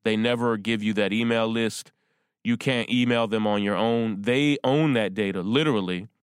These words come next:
and then package and sell those email addresses that you work and build. They package and sell them to all kinds of people who sometimes are even working against you.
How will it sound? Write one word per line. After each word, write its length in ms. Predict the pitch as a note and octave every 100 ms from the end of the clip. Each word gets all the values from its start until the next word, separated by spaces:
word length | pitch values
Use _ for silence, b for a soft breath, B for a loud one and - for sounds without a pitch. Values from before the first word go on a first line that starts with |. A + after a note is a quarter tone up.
| _ _ _ -
and 120 | C3
then 180 | C#3 C3
package 460 | C3+ C#3+ D3+ C3 A2+
and 160 | A2
sell 500 | - D3+ D3 A#2+ A2
those 320 | G2 A2+ A#2
email 300 | A#2 C3 G#2
addresses 580 | G2 G2+ G2+ - F#2+ - - _ _ -
that 180 | C3 G#2+
you 240 | B2+ E3
work 380 | F3+ D3 C#3+ C3+
and 180 | A2+ G2
build. 480 | C#3 D3+ A2 G#2+ - _ _ -
They 140 | D3
package 420 | D3+ D3 C#3 C3
and 100 | A2
sell 260 | G#2 C3 B2
them 120 | A#2
to 100 | G2+
all 280 | - B2+ C3+
kinds 320 | C3 C#3 D3
of 100 | B2
people 460 | A#2+ A2+ G2 G#2 G#2+ b b b
who 140 | D3
sometimes 480 | - F3+ F3+ C#3+ C3+
are 80 | B2
even 300 | C3 A#2+ A2
working 440 | C3+ C3+ C3 A2+
against 480 | G#2+ F#2 E3 F3 -
you. 140 | C2+